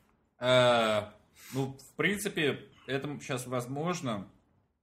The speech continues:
А потом дальше с-, слушаешь этот, блин, рассказ и думаешь, ну всё. Мож-, можно уже даже не это сам, не рваться никуда, всё. Да. Приватности конец, её и не было.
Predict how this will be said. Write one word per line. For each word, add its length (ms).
А 40
потом 220
дальше 280
с-, 720
слушаешь 400
этот, 380
блин, 260
рассказ 380
и 40
думаешь, 340
ну 100
всё. 260
Мож-, 320
можно 300
уже 160
даже 280
не 180
это 180
сам, 260
не 80
рваться 380
никуда, 320
всё. 320
Да. 260
Приватности 640
конец, 600
её 200
и 140
не 240
было. 540